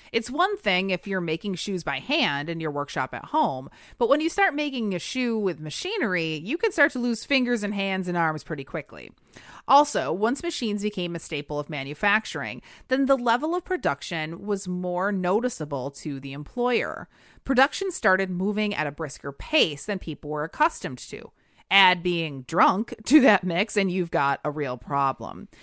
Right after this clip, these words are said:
This is especially concerning to people who are organizing new workplaces, particularly factories. Employers in general want to get more good work out of their employees because they are engaged in a competitive marketplace.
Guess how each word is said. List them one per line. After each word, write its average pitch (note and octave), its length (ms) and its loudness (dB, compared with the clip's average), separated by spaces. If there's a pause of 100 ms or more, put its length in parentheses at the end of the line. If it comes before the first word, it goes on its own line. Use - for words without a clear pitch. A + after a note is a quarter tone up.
(540)
This - 180 0
is A#4+ 180 0
especially C4+ 400 0
concerning F3+ 460 -2
to F3+ 80 -12
people G#3 260 -2
who A3 140 2
are G3+ 180 4
organizing F3 720 0
new D3 180 -4
workplaces, - 840 -2
particularly D3+ 1120 -4
factories. - 840 -2 (420)
Employers A3+ 640 4
in G#3 100 2
general E3+ 460 2
want D#3+ 360 -2
to D#4 100 -2
get F#3+ 240 0
more E3+ 440 2
good E3+ 420 0
work F#3 360 2
out E3+ 140 0
of E3 100 -4
their D3+ 160 -2
employees G#3+ 800 -2 (260)
because C4 260 0
they C4+ 120 4
are D#4+ 100 0
engaged D#3+ 460 0
in G3+ 140 -2
a F#3+ 40 -2
competitive C#3 680 -6
marketplace. - 920 -4